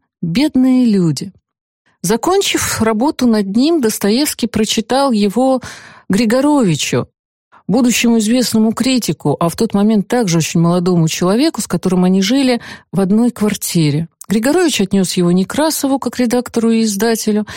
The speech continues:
Некрасов сначала отнесся к этому произведению скептически, сказал: «Ну, попробуем, с первых строк будет ясно». Но рукопись вызвала в нем такой восторг,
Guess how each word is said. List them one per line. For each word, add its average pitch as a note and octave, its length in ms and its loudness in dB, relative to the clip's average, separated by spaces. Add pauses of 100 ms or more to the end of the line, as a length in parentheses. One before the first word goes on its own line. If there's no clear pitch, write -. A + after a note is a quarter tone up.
(300)
Некрасов C4 560 0
сначала A#3+ 680 0
отнесся F#3+ 500 0 (100)
к - 100 -6
этому F3+ 360 -4
произведению E3 720 0
скептически, - 720 -6
сказал: D#3 540 -2
«Ну, G3+ 220 2
попробуем, E3+ 880 0
с - 120 -4
первых A3 380 -2
строк F#3+ 440 -4
будет E3+ 320 -2
ясно». D#3 520 -2 (1160)
Но A3 200 4
рукопись A3+ 680 -2
вызвала F3+ 420 0
в F3 80 0
нем G3 160 2
такой F3 280 0
восторг, B3+ 640 -2